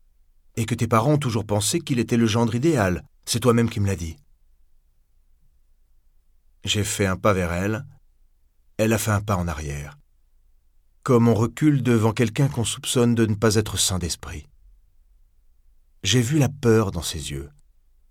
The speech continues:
et l'incompréhension, mais je ne pouvais pas m'arrêter. Souvenez-vous que j'étais moi-même très effrayé. «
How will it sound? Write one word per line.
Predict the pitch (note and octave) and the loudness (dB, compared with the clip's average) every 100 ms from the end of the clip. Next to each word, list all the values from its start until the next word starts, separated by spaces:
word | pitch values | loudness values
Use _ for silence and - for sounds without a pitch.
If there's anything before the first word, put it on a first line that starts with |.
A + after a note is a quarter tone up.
| _ _ | _ _
et | - F#2+ | -6 -4
l'incompréhension, | G2 G#2+ A#2 A2+ A#2+ A#2+ - F2 E2 - - - | -2 -2 -2 -2 0 0 -2 -4 -6 -10 -20 -8
mais | A#2+ B2 B2 | 0 2 4
je | B2+ | 2
ne | |
pouvais | G#2+ A2+ G2 | 0 0 0
pas | F2+ | 0
m'arrêter. | D#2 C#2+ - C#2 - _ _ _ _ _ _ _ _ _ _ _ | -2 -8 -14 -18 -20 _ _ _ _ _ _ _ _ _ _ _
Souvenez-vous | - - C#3 B2+ F#2 G#2+ | -4 -2 2 2 2 -4
que | G#2 A#2+ | -2 0
j'étais | G2+ G2+ G2 | 0 -2 -2
moi-même | G2 F#2 F2 F2+ | 0 -2 -2 -4
très | - - F2+ D2+ | -6 -6 -6 -6
effrayé. « | C#2+ - D2 C2+ C#2+ | -10 -10 -10 -10 -14